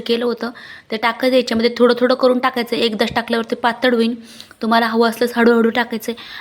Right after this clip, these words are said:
आणि हे बघा कशी पेस्ट तयार झाली आहे. मला वाटतं मिक्सरला काही लावायची गरज नाही, पण जर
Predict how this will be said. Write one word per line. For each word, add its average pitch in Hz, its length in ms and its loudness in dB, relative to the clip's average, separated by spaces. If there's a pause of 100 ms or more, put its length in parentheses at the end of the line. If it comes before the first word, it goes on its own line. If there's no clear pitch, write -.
(100)
आणि 226 140 0
हे 240 80 4
बघा 226 200 2
कशी 226 260 -4
पेस्ट 226 360 -2
तयार 220 200 0
झाली 214 220 2
आहे. 220 60 4
मला 226 220 2
वाटतं 214 200 0
मिक्सरला 233 420 -2
काही 233 260 -2
लावायची 220 300 0
गरज 214 240 0
नाही, 208 120 -4
पण 214 180 -6
जर 226 80 -2